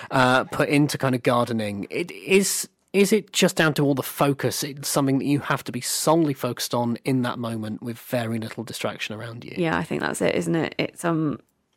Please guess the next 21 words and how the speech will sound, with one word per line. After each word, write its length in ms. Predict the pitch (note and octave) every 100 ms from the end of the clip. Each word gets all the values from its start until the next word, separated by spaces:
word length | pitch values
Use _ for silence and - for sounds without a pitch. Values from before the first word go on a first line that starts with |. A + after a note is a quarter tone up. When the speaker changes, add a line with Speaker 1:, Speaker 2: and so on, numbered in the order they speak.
| _ -
Speaker 2:
and 100 | F#3
I've, 160 | G#3 -
I've 200 | - G#3+
experienced 400 | A3+ - A3+ G3
this 160 | F3+ -
with 220 | F3+ -
other 240 | G3 F3 F#3+
people 360 | G3 F#3+ G3
that 80 | F#3+
have 100 | F3+
had 260 | F#3+ F#3+ -
mental 320 | G3+ F#3+ F#3+
health 140 | F#3+
challenges. 500 | - F#3+ G3 G3+ G#3
It's 180 | G#3 -
about 380 | F3+ F#3 E3+ -
really 340 | F3 E3+ E3+
being 240 | F3 E3+ F3
very 180 | F3+ E3+
present 580 | - F3+ E3+ G3+ A3+ - _ _ _ _ _
and, 480 | F3+ D#3+ E3+ E3+ -